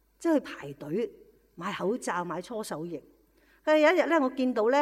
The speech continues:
喺，呃，啲藥房嗰度呢，就有啲搓手液，不過呢，就要排隊呢，就唔知限買呢，就兩樽嘅啫咁樣。咁我排完一次之後呢，我又再排過。佢話，咁嗰個，嗰啲姐姐都見到我嘅。佢話，不過我就話俾佢聽，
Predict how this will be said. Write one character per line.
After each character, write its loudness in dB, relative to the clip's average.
喺， -2
呃， -2
啲 0
藥 -2
房 -10
嗰 -4
度 -2
呢， -2
就 -6
有 -2
啲 -6
搓 0
手 -4
液， -4
不 -2
過 6
呢， 8
就 2
要 2
排 -2
隊 -2
呢， 4
就 -8
唔 -6
知 0
限 -2
買 -6
呢， 0
就 -6
兩 -4
樽 2
嘅 -2
啫 0
咁 -8
樣。 -6
咁 -2
我 0
排 2
完 0
一 4
次 -2
之 2
後 4
呢， 4
我 -2
又 0
再 0
排 -12
過。 -6
佢 -4
話， -6
咁 0
嗰 -4
個， 6
嗰 6
啲 4
姐 0
姐 6
都 4
見 -6
到 -4
我 -4
嘅。 -10
佢 -8
話， -8
不 0
過 4
我 2
就 -2
話 0
俾 4
佢 6
聽， -2